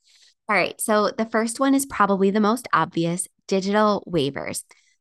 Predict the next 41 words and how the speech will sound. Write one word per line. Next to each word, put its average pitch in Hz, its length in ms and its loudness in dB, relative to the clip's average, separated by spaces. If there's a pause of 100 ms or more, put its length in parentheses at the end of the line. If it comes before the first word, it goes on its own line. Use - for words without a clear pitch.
(100)
Nobody 269 460 4
likes 208 300 -2
to 214 120 -4
sign 185 440 2
a 202 80 -2
paper 214 420 -2
waiver 180 480 0 (460)
every 226 340 2
single 226 300 2
time 185 260 -2
they 170 80 0
come 175 260 -6
in 254 360 0
or, 185 380 -2 (340)
you 208 60 -2
know, 202 120 2
go 196 220 0
through 196 240 0 (100)
all 247 180 2
of 233 100 0
these 226 140 0
different 190 360 -4
prompts 185 500 -2
on 170 320 -4 (400)
a 180 60 -6
tablet 220 500 0
that 151 200 -2 (140)
every 220 280 -2
single 220 280 2
person 190 380 -4
touches. 226 540 -4 (520)
I 233 200 2
love 214 260 0
when 208 120 2
indoor 190 260 0
playgrounds 175 480 -2
put - 280 -2
a 226 80 -2
Q 190 240 -4
R 185 160 2
code 185 360 0